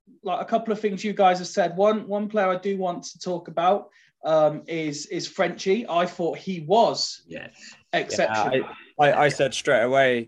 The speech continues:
Speaker 3: uh, I said on the chat as well that he was by far my man of the match. He
Speaker 2: Yeah.
Speaker 3: was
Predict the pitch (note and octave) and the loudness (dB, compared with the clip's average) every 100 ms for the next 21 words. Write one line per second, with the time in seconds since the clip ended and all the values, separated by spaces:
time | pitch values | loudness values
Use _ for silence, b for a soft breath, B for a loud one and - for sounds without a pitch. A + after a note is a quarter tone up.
0 | - B2 B2+ A#2+ A#2+ B2 A#2+ A2+ A2+ - | -6 -2 0 0 -2 -2 -4 -6 -6 0
1 | C3+ B2 G#2+ A2 B2+ A#2+ A2+ G2+ A2+ A2 | 2 2 -2 0 2 2 0 -2 -2 -4
2 | G#2+ - A#2 A2 - A#2+ A2+ G#2+ A2 A2 | -4 -6 -6 -6 -4 -2 0 -2 -4 -6
3 | G#2+ A2 G#2+ - - - - B2 A2+ A2+ | -6 -6 -6 -8 -10 -10 -4 -2 -2 -2
4 | G#2+ | -4